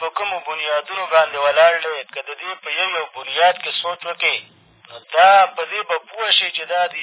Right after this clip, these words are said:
یهودیت او د نصرانیت نه هم خطرناک کفر دی. خو دا سړي ته هله پته لګي چې د دې په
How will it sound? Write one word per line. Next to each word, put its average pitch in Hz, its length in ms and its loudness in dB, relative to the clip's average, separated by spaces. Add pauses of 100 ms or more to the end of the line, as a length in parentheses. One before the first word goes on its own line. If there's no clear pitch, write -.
یهودیت 147 720 -6
او 170 120 -2
د 151 100 -14 (120)
نصرانیت 147 680 0
نه 160 80 2
هم 180 140 0
خطرناک 147 580 2 (140)
کفر 135 320 -6
دی. 104 140 -12 (540)
خو 117 80 -20
دا 175 180 6 (140)
سړي 202 260 -6
ته 185 60 -4 (100)
هله 202 160 0
پته 196 400 -8
لګي 196 260 -8 (100)
چې 160 100 -4
د 156 60 -4 (100)
دې - 100 -6 (120)
په 156 60 2